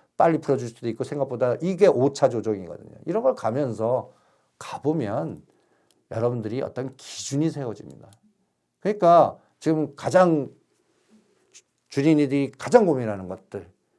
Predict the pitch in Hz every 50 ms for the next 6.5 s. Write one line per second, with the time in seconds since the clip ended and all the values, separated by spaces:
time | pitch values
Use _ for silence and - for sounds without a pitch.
0 | _ _ _ _ _ _ _ 110 104 - - 107 104 120 117 113 110 - - 123
1 | 135 120 139 135 123 123 110 - 85 95 104 113 113 95 - - - - - -
2 | - _ _ _ - 107 107 110 120 117 - - - - - - _ - - 120
3 | - - - - 104 104 - _ _ _ _ _ _ _ _ - 123 127 123 123
4 | 113 117 - - 120 123 127 127 127 107 131 151 160 160 160 - _ _ _ _
5 | _ 98 107 135 151 147 - - 170 156 143 135 135 135 131 - 147 135 131 123
6 | 123 - 117 110 107 120 139 151 151 -